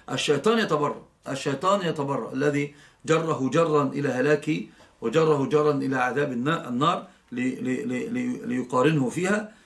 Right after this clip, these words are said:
يتبرأ منه عند ربه. قال قرينه، اللي هو الشيطان هنا، الشيطان. قال قرينه: "ربنا ما أطغيته ولكن كان في ضلال بعيد." ولذلك قال ابن عباس ومجاهد وقتادة: "هو الشيطان الذي وكل به، القرين."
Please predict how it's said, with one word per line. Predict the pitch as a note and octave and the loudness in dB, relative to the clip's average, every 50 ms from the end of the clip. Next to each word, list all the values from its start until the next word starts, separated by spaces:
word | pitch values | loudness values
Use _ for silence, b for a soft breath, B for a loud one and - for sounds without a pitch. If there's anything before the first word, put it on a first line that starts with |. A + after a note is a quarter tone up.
| B B B _ B2 | B B B _ -6
يتبرأ | B2 B2 D#3+ E3+ G3+ G#3 F#3 D3+ | -4 -2 0 2 2 2 2 2
منه | D#3 D#3+ D#3 D3 C#3+ D3 - - | 0 0 0 0 0 -2 -4 -4
عند | B2 B2 A#2+ A#2+ | -6 -6 -4 -4
ربه. | B2+ B2+ A#2 A2 G#2+ G#2 G2+ G2+ b b b b b b b - | -4 -6 -6 -6 -8 -10 -12 -14 b b b b b b b -2
قال | E3+ F#3 G3+ G#3+ | 2 4 4 4
قرينه، | G#3+ G#3+ G#3+ A3 A#3 A#3 A3+ A#3 A#3 A#3 A3+ | 4 4 4 4 4 4 4 4 4 4 2
اللي | D3+ D3 D#3 | 2 2 2
هو | D#3 D3 | 4 2
الشيطان | - - B2+ A2+ - A2+ G#2 F#2 G#2+ | 2 0 -6 -8 -8 -8 -8 -8 -6
هنا، | B2+ A#2+ G#2 F#2+ - - - | -6 -6 -6 -8 -10 -16 -16
الشيطان. | - - - A#2+ - - A2+ G#2 B B B B B B B - | -12 -10 -10 -8 -8 -8 -8 -8 B B B B B B B -2
قال | D#3+ E3+ E3 | 0 2 2
قرينه: | D#3+ - - E3+ F#3 G3 F#3 F3 E3 | 2 0 0 -2 -2 -2 -2 0 0
"ربنا | D#3 D3 C#3 D3 G#3 G#3+ G3+ E3+ | 0 0 2 2 2 2 2 2
ما | D#3+ D#3 D3 C#3+ | 2 2 2 0
أطغيته | - C#3 D3+ F#3 F#3+ F#3 D#3 C#3+ | 0 -2 -2 -4 -2 -2 -2 0
ولكن | C3+ B2+ B2 B2+ B2 B2 A#2+ | 0 0 -2 -2 -4 -6 -6
كان | A2+ - C3+ C3+ B2+ | -4 -2 -2 -2 -2
في | A2+ A#2 | -4 -4
ضلال | A2 G#2+ A2 A#2 A#2+ C3 B2 B2+ B2+ | -4 -2 -2 0 0 0 0 0 -2
بعيد." | A#2+ A#2 A#2 G#2 - - - - - - | -2 -2 -4 -6 -8 -10 -10 -8 -2 0
ولذلك | - - A2 D#3 D#3 C#3+ | 2 2 4 4 2 2
قال | - E3 D#3 | 2 2 2
ابن | D3 C#3 | 2 2
عباس | D3 - B2 D3 D#3 D3+ - A#2+ | -2 -2 0 0 0 0 0 -2
ومجاهد | A#2 A#2+ B2+ D3 D3 C#3 | -2 2 2 4 4 2
وقتادة: | C3+ - C#3 C3+ D3+ D#3 D#3 D#3 | 0 -4 -2 0 0 2 4 2
"هو | C#3+ C3+ D#3 F3 | 2 2 2 0
الشيطان | E3 - D#3 C#3+ C#3+ - D#3 C#3+ A#2 G#2+ A2+ | 0 2 0 0 2 2 0 0 0 -2 -4
الذي | A#2+ A#2+ B2+ | -4 -2 0
وكل | C3+ C3 - A2+ A2+ G#2+ | -2 -2 -2 -2 -2 -2
به، | G#2 F#2+ F2+ - - - - | -2 -4 -6 -10 -10 -4 -2
القرين." | C#3 C#3 C#3 D#3 D#3 D3+ C3+ A2 G2+ | -2 -2 0 2 2 2 2 0 -4